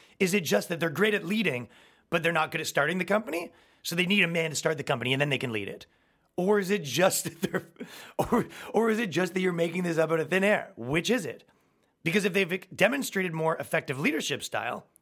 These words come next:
where? Wh-, are, are their companies doing better?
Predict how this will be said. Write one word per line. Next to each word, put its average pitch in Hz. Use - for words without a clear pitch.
where? -
Wh-, 156
are, -
are 147
their 135
companies 139
doing 202
better? 247